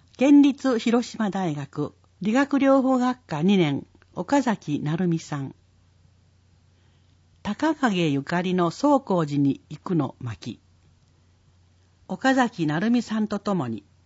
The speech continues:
宗光寺の山門の見える写真があります。梅雨も見事に明け、蝉の鳴き声も岩に染み入る取材日和。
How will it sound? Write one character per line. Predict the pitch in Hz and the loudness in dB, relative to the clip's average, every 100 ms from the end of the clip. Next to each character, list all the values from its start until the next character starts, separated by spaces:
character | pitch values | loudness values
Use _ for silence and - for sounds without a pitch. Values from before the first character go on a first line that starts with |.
| _ _ _ _ _ _ _ - | _ _ _ _ _ _ _ -20
宗 | - 262 269 | -4 0 2
光 | 240 185 175 | 0 -2 -2
寺 | 165 165 | 0 0
の | 156 - | 0 -4
山 | - - 226 240 | -10 -4 0 2
門 | 240 247 | 2 2
の | 233 240 | 0 0
見 | 233 233 | 2 0
え | 220 | 0
る | 170 - | -4 -6
写 | - 165 | -10 -10
真 | - 185 175 | -4 -2 0
が | 170 170 _ - | -2 -4 _ -10
あ | |
り | 139 127 | -8 -6
ま | 110 | -8
す。 | - - _ _ _ _ _ _ _ _ _ _ _ _ _ _ _ _ _ _ _ _ _ _ _ _ - | -12 -20 _ _ _ _ _ _ _ _ _ _ _ _ _ _ _ _ _ _ _ _ _ _ _ _ 0
梅 | 262 294 | 6 8
雨 | 302 | 8
も | 285 277 | 8 10
見 | 302 | 10
事 | 294 220 - | 8 6 2
に | 147 | -2
明 | 135 127 | -2 -4
け、 | - 139 - _ - | -6 -8 -10 _ -14
蝉 | - 208 269 | 0 6 8
の | 247 | 6
鳴 | 202 - | 4 0
き | 220 | -2
声 | 208 214 208 | 0 0 0
も | 208 196 - _ _ - | 0 -2 -4 _ _ -2
岩 | 214 269 | 2 4
に | 277 214 | 6 4
染 | - 196 | 2 0
み | 202 214 | 2 2
入 | 208 147 | 0 -2
る | |
取 | 139 - 165 | -6 -6 -2
材 | 214 208 | -2 -2
日 | 170 175 | -2 -4
和。 | 123 | -4